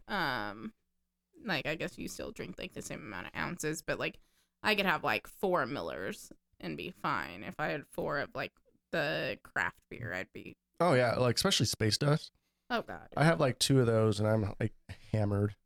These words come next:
Speaker 1: I do love Space Dust, though.
Speaker 2: I
Speaker 1: Like,
Speaker 2: almo-
Speaker 1: it tastes so good.
Speaker 2: I almost thought about buying a six-pack the other day. I was like, "Man, should I, should I get a six-pack?"
Speaker 1: It's not quite warm enough for Space Dust.
Speaker 2: No, it is definitely a warm beer.
Speaker 1: Yeah.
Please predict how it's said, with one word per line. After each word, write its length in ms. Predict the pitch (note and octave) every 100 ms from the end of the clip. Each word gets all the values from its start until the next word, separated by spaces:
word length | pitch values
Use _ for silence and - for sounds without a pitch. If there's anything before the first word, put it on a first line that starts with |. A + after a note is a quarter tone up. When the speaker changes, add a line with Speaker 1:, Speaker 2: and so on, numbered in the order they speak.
| _ - - -
Speaker 1:
I 100 | C4+
do 220 | B3 A#3
love 280 | F#3 B2+ -
Space 360 | - - - -
Dust, 300 | E2 - -
though. 180 | F2 F2+
Speaker 2:
I 40 | C#3+
Speaker 1:
Like, 80 | A3
Speaker 2:
almo- 100 | C#4+ F#4
Speaker 1:
it 60 |
tastes 420 | - G#3 A3 - -
so 240 | G3 F3
good. 240 | D#3+ A#2
Speaker 2:
I 80 | D2+
almost 240 | C3+ G#3+ -
thought 140 | E3+
about 180 | A#2+ A2
buying 180 | A2+ G#2+
a 60 |
six-pack 380 | F#2+ - - G#2
the 80 | -
other 120 | G2+
day. 80 | G2
I 40 | G2+
was 100 | G#2+
like, 100 | A#2
"Man, 180 | E3 D#3
should 180 | -
I, 40 | F3+ _ _
should 160 | -
I 40 | G3+
get 120 | G3
a 40 |
six-pack?" 400 | F3 E3+ - D#3+ - - _
Speaker 1:
It's 140 | - -
not 140 | F#4+ - _
quite 220 | F3+ D3+ G#2
warm 180 | G2 - -
enough 120 | - -
for 100 | -
Space 360 | - - - -
Dust. 140 | -
Speaker 2:
No, 460 | A2+ A2 G#2 G#2 G2+
it 160 | B2
is 240 | C3+ D#3 C#3+
definitely 460 | D3+ C#3 C3+ B2
a 160 | - A2
warm 360 | G#2+ G#2 G#2 G#2
beer. 360 | G2 G2 G#2+ - _
Speaker 1:
Yeah. 200 | - C#3